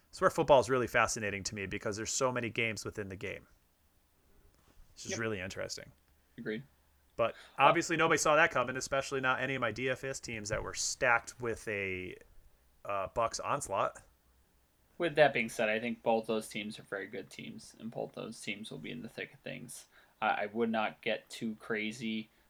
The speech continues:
Speaker 2: right? Everyone was saying they're the Super Bowl favorites, Tampa, last week, and
Speaker 1: Mm.
Speaker 2: now you look at that game, I, I,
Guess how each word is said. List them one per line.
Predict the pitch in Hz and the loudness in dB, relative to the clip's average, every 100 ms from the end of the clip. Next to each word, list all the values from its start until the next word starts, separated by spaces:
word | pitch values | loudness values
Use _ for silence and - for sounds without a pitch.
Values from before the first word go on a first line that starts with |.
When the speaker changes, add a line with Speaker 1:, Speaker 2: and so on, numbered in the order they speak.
| _ | _
Speaker 2:
right? | 113 104 107 - | -2 -2 -2 -4
Everyone | 110 110 107 | -4 -4 -4
was | 107 | -6
saying | - 113 107 107 104 | -6 -4 -4 -4 -4
they're | 107 104 101 | -2 -2 -4
the | 98 | -8
Super | - 120 113 | -8 -10 -4
Bowl | 113 107 | -4 -2
favorites, | 120 117 117 117 - | 0 0 0 -2 -4
Tampa, | - 123 117 131 120 - _ _ - - | -6 -4 0 0 0 -4 _ _ -20 0
last | 131 127 123 - | 6 6 6 0
week, | 139 131 - _ _ _ - - | -2 -2 -8 _ _ _ -14 -4
and | 110 107 | -2 0
Speaker 1:
Mm. | |
Speaker 2:
now | 110 107 | 0 0
you | 110 113 | 0 -2
look | 110 | -2
at | 110 | 0
that | 113 110 | 0 0
game, | 113 113 107 110 - | 0 0 0 -2 -6
I, | - - | -8 0
I, | 113 | 0